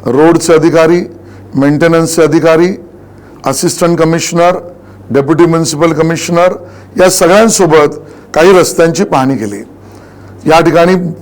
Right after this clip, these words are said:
मुख्यतः जे आढळून आलं, त्यामध्ये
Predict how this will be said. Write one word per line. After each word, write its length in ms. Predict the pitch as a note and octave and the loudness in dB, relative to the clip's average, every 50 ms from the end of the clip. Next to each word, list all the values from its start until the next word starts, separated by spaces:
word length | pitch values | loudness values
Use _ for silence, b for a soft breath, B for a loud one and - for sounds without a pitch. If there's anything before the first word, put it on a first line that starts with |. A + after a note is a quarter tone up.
| - - - | -14 -8 -6
मुख्यतः 540 | D#3 D#3 D3 - - G3 G3 G3 G3+ G3 | -4 -4 -4 -2 0 0 2 2 2 2
जे 120 | F#3+ E3+ F#3 | 2 4 2
आढळून 340 | E3 D#3 C#3+ D3+ E3 F3 E3+ | 2 2 2 0 0 2 2
आलं, 340 | D#3 D3 D3+ C#3+ B2 B2 - - - - B B B B B B B B B B - - | 2 2 2 2 0 -2 -4 -8 -14 -20 B B B B B B B B B B -2 0
त्यामध्ये 540 | D#3+ E3+ F#3 F3+ E3 D3 D3+ D#3+ F3 F#3+ | 2 2 2 2 2 2 2 2 0 0